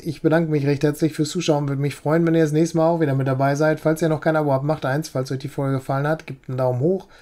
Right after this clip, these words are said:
Macht euch die Glocke an, kriegt damit, wenn ich das nächste Video hochlade. Gerne Kommentare schreiben und auch gerne das Video auf anderen Kanälen teilen. Wir sehen uns in der nächsten Folge. Bis dann. Ciao. Aber ich klone mal gerade hier noch, ne,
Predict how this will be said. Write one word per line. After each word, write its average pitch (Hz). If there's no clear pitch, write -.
Macht 160
euch 190
die 175
Glocke 170
an, 135
kriegt 139
damit, 139
wenn 139
ich 127
das 135
nächste 135
Video 175
hochlade. 143
Gerne 170
Kommentare 180
schreiben 143
und 135
auch 123
gerne 156
das 135
Video 151
auf 131
anderen 139
Kanälen 139
teilen. 117
Wir 131
sehen 170
uns 156
in 156
der 151
nächsten 156
Folge. 131
Bis 135
dann. 151
Ciao. 160
Aber 143
ich -
klone 165
mal 135
gerade 135
hier 139
noch, 139
ne, 147